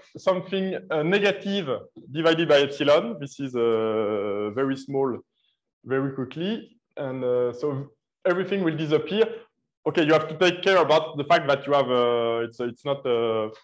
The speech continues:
interval, uh, integral on a, on a finite interval, but you can,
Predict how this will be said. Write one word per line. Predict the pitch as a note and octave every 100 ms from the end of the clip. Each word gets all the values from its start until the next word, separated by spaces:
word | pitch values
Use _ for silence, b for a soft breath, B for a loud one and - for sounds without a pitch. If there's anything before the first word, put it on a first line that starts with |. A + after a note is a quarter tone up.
| B B _ -
interval, | B2 C3 B2+ C3+
uh, | - B2+
integral | B2+ B2+ C3+ C#3
on | A#2+
a, | A2 G#2+ G2+
on | A#2
a |
finite | A2+ C#3 C3+ C3+
interval, | C3+ D3+ C#3+ E3
but | C#3 C#3+
you |
can, | C#3 C#3 C3 -